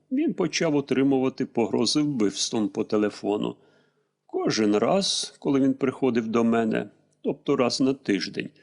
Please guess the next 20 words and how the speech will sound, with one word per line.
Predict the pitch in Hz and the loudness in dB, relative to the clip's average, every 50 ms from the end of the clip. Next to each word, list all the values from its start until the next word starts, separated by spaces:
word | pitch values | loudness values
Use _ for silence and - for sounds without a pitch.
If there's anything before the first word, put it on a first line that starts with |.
| _ _ _ _ _ _ _ _ - | _ _ _ _ _ _ _ _ -8
він | 240 - 285 247 | -4 -2 -2 -2
казав, | - - - 110 104 - 120 131 156 190 202 180 - _ _ | 0 0 0 0 0 0 0 0 0 0 -2 -4 -10 _ _
що | - - - - - - 131 | -8 -6 -4 -2 0 0 0
отримував | 123 123 - 139 135 135 127 127 123 120 120 113 104 - - _ _ _ | 0 0 0 0 2 4 4 2 2 2 2 0 -2 -6 -12 _ _ _
від | 120 104 104 107 98 95 | -6 -2 -2 -2 -2 -4
двох | 101 104 196 240 233 190 | -4 -4 -2 0 0 0
до | 117 101 | -2 -2
чотирьох | 98 - - - 98 104 107 196 196 151 | -4 -4 -6 -4 -2 -2 0 0 0 -2
дзвінків, | - - 101 101 113 110 107 - - 107 107 113 123 117 - _ _ _ - _ | -2 -2 -2 0 0 0 0 -2 -4 -4 -4 -4 -4 -6 -10 _ _ _ -20 _
і | - 131 120 131 139 - | -10 -10 -8 -8 -8 -6
це | - - - - 147 - | -4 -4 -2 -2 -2 -2
його | - 156 123 113 113 | -2 -2 -2 -2 -2
сильно | - - - - 123 139 139 123 110 101 | 0 -2 0 0 0 0 0 0 0 0
лякало. | 98 101 - - - 104 101 104 101 101 - - - _ _ _ _ _ _ _ _ _ _ _ _ _ _ _ _ _ _ | 0 -2 -2 -2 -2 0 2 2 0 0 -4 -8 -10 _ _ _ _ _ _ _ _ _ _ _ _ _ _ _ _ _ _
Уточнюючи | - 123 123 123 - - 175 190 - - - - 147 139 139 - - 143 | -4 -4 -4 -2 -2 -2 -2 0 -2 -2 0 0 0 2 2 0 -2 -4
питання, | - - 131 120 - - - 101 95 98 - 110 - - 104 - _ _ _ _ _ _ | -2 -2 -2 -4 -4 -4 -2 -2 0 0 -2 -4 -6 -8 -10 -12 _ _ _ _ _ _
можливо, | - - 107 139 139 - 135 123 127 113 110 | -6 -2 -2 0 0 0 0 0 2 2 2
у | 110 | 2
нього | 113 110 113 104 110 | 2 2 0 0 -2
був | 98 101 123 123 110 | -2 -2 -2 -2 -2